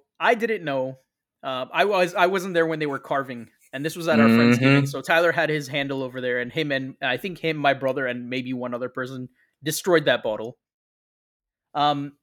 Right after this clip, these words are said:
Speaker 1: Tyler, what is the, the ounceage in, in a, in a handle? Do you know?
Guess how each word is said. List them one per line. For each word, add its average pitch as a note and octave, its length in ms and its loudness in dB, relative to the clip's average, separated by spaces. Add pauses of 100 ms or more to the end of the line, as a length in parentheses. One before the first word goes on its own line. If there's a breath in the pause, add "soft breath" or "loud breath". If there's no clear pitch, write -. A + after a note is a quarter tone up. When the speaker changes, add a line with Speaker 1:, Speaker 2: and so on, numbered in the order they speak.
(120)
Speaker 1:
Tyler, A#3+ 180 0
what F#3+ 180 -2
is E4 140 -4
the, F3 340 -2
the D#3+ 80 -2
ounceage D3+ 680 -4 (140)
in, C#3 220 -2 (100)
in C#3+ 160 0
a, B2 480 0 (120)
in C#3 100 -2
a B2+ 60 0
handle? B2 260 0
Do B2 120 -4
you D#3+ 60 2
know? D#3 300 0